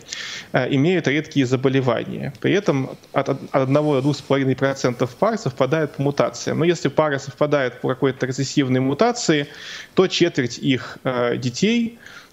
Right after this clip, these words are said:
э, будут с этим заболеванием, да? То есть, если предположить, что существенная часть людей, которые рождаются с генетическими заболеваниями,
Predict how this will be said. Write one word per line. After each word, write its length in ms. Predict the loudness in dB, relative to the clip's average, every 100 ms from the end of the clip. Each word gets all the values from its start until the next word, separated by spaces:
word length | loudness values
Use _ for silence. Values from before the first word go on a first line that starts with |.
| _ -2
э, 580 | 0 2 4 2 2
будут 340 | 0 2 2 2
с 40 |
этим 200 | 0 0
заболеванием, 760 | 2 2 2 0 -2 -6 -10 -4
да? 260 | 0 0
То 100 | 0
есть, 240 | -2 -2 -2
если 320 | 0 2 0
предположить, 580 | -2 0 2 2 2 -2
что 420 | -2 0 0 -2 -6 -12 -16 -20 _ -10
существенная 540 | -2 2 2 -2 -6
часть 560 | -4 -4 -6 -12 -14 -6
людей, 260 | -2 -2
которые 800 | -4 -6 -4 -2 -2 -2 -2 -2 -2
рождаются 520 | 0 2 0 0 -6
с 120 | -2
генетическими 480 | 0 2 -2 0 0
заболеваниями, 800 | 2 2 2 2 4 2 2 -2